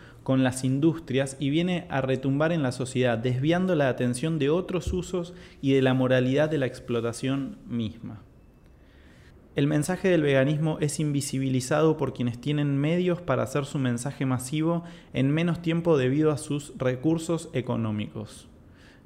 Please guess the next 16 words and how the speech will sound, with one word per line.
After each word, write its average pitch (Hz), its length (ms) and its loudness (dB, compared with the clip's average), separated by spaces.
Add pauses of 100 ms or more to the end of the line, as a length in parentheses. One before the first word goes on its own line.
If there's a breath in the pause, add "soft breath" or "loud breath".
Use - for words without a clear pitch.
(120)
¿Quiénes 151 240 2
son 147 160 0
estos? 160 440 -2
La 123 140 2
industria 156 480 2
de 143 60 4
la 127 80 4
explotación 120 600 -2
animal 135 480 0
y 135 80 0
las 120 340 -2
O 156 160 6
N 156 160 0
G 151 320 -4
no 127 240 0
veganas. 110 720 -2